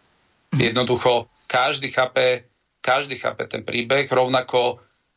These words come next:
Speaker 2: nemám nič, e, s Kiskom, len preto, že Roman Krpelan bol môj spolužiak.
Speaker 1: Mhm.
Speaker 2: Proste to sú, to sú elementárne veci a jednoducho, keď začnem robiť takéto pavučinky,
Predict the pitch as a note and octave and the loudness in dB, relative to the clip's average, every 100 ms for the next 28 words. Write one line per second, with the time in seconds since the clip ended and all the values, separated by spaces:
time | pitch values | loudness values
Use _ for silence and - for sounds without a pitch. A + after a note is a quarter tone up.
0 | - B2 C3+ C3 B2+ C3+ C3+ B2 A#2 A#2 | -2 0 0 0 -2 -2 -2 0 0 0
1 | A2 - C#3 C3+ - D3+ D3+ B2+ B2 B2 | -2 -2 -2 -2 2 2 2 0 -2 -4
2 | C3 A#2 A#2+ A#2+ A#2+ B2 B2+ - - B2 | -2 0 2 2 2 2 0 -2 -2 0
3 | A#2+ A#2+ A#2+ A#2+ - C3+ D#3 - - - | 0 2 0 -2 0 -2 0 0 -2 -4
4 | - _ _ - B2 F#3 - - _ _ | -16 _ _ -8 -6 -6 -10 -20 _ _
5 | - - B2+ B2 B2+ B2 B2 C3+ B2 C3+ | -18 -4 0 0 0 0 2 2 2 0
6 | B2+ C3+ C3+ D3+ D3 D3 C#3 C3 A#2 B2 | 2 2 4 2 0 0 0 0 2 0
7 | A#2+ C#3 B2+ B2 C3 B2+ - B2+ - - | 2 2 2 0 -4 0 2 0 -2 -6
8 | - B2 C#3+ - D3 C#3 C3+ C3+ D#3+ E3+ | -2 2 2 2 2 2 2 0 0 -2
9 | C#3+ C3 C3+ F#3+ F#3 C3 A#2 - B2 E3 | -2 2 2 0 -2 -2 -4 -4 -4 -6